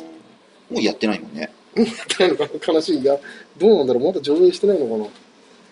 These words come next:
Speaker 2: なんかちょっと怖さや演出、やっぱすごかったよ。これ、
Speaker 1: そう。
Speaker 2: こういうのやっぱりね、フォーディーエックスとかで見たら楽しいんだろうね。あ、あとスカイクレイパー見た。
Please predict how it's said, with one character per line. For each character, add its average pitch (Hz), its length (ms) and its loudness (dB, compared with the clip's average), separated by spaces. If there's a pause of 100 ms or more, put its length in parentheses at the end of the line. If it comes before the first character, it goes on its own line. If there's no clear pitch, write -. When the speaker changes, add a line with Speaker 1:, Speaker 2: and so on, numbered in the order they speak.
(460)
Speaker 2:
な 208 80 0
ん - 60 -2
か 147 140 -8
ち - 100 -6
ょ 233 40 -4
っ - 20 -4
と - 60 -6
怖 240 180 2
さ - 100 0
や 127 60 2
演 143 160 0
出、 147 260 -8
や 160 100 0
っ 165 40 -6
ぱ 156 80 -2
す - 100 -2
ご 185 100 4
か 131 40 0
っ 110 40 -2
た - 120 -8
よ。 101 80 -10 (640)
こ 185 60 0
れ、 208 80 0
Speaker 1:
そ 190 60 -10
う。 165 100 -12 (160)
Speaker 2:
こ 208 140 6
う - 40 8
い - 20 4
う - 40 4
の 185 60 6
や 143 60 2
っ - 40 -2
ぱ 135 120 -6
り 120 80 0
ね、 139 280 0 (720)
フ 147 100 2
ォ - 40 2
ー - 20 -4
デ 139 80 2
ィ - 20 6
ー - 20 6
エ 135 40 -6
ッ - 20 -8
ク - 60 -12
ス - 40 -6
と 131 60 -2
か 117 80 -4
で 117 60 -6
見 110 80 -10
た 113 80 -8
ら - 100 -12
楽 135 140 -4
し 147 60 -6
い - 20 -4
ん 131 60 -6
だ 120 60 -6
ろ 110 120 -12
う 127 40 -8
ね。 156 100 -10 (1040)
あ、 - 120 0
あ - 60 0
と 202 80 -2
ス - 160 -6
カ 247 120 0
イ 247 60 -6
ク - 80 -6
レ 277 120 -2
イ 226 60 -4
パ 165 120 -2
ー 139 40 -4
見 143 100 -4
た。 143 220 -4